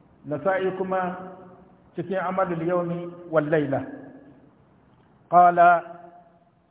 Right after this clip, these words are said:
Abu Bakr da Uthman suka ce, "حدثنا Abu Muawiya." Shine Muhammad ibn Khazim ad-Darir. Siqatun ne, duk kutubu sita sun rawaito hadisansa. Qala Uthman.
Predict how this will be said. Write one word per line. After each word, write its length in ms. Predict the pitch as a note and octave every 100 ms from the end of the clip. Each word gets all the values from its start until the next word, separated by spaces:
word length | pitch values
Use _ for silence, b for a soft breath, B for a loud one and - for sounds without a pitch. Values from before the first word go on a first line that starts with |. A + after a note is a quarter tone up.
| _ _ _ _ C#3+
Abu 260 | D#3+ F3+
Bakr 400 | F3 A3 F3+ D3
da 80 | D#3+
Uthman 460 | E3+ E3 E3 F#3+ C#3 - - - - - _ _ _ _ _ _ -
suka 200 | G3+ G3
ce, 120 | G#3
"حدثنا 500 | E3+ D#3 F#3+ G3+ G3 F3
Abu 200 | E3+ F#3
Muawiya." 580 | E3 E3+ E3 D3+ C3 - - - - - - - _ _
Shine 200 | F#3 G3+ F#3
Muhammad 440 | E3 F#3 F#3 G3 F#3+
ibn 160 | F3+ E3
Khazim 480 | - F3+ F3+ F#3+ G3 - - - - - - -
ad-Darir. 720 | D#3+ C3+ E3 E3+ C#3 - - - - - - - _ _ -
Siqatun 440 | G#3 G#3+ - E3+
ne, 120 | F3 F3
duk 160 | G3
kutubu 320 | G3+ A3 F3+ F3
sita 340 | G#3 - F#3+ F#3
sun 160 | F#3 F#3
rawaito 240 | F#3 F3+ F3+
hadisansa. 640 | D#3+ C#3 - E3 D#3+ C3+ - - - - - - _ _ _
Qala 320 | - A3+ G#3 F3
Uthman. 380 | E3 D3+ D#3